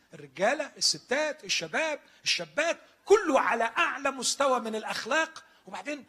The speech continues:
يدي تفسير لده كله. يقول ليه؟ يقول: "لأنه، لأنه قد ظهرت نعمة الله".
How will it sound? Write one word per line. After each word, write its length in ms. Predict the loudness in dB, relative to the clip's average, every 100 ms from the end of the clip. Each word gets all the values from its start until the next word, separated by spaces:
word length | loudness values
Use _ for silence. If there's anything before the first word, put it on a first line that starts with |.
| _
يدي 240 | -4 -4 -2
تفسير 540 | -2 -2 -4 -2 -2
لده 220 | -2 -4
كله. 200 | -2 -2
يقول 220 | -2 -4 -2
ليه؟ 140 | -2
يقول: 240 | -2 -6
"لأنه، 800 | -4 -2 -2 -2 -2 0 -2 -2 -6 _ _ _ _ _ _ 0
لأنه 680 | 2 2 0 4 4 4 0
قد 240 | 0 -2
ظهرت 960 | 2 0 2 0 2 2 0 -12 -20 -20 _ _ _ -6
نعمة 380 | -4 -2 -2 -2
الله". 520 | -4 -4 -4 -6 -10